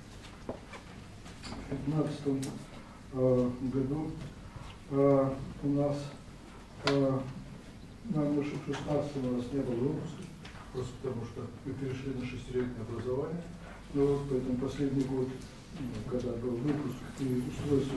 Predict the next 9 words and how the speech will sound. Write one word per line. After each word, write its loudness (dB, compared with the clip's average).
на 2
работу, 6
это 0
пятнадцатый 4
год, 6
э, 4
и, 2
э, 10
вот, 2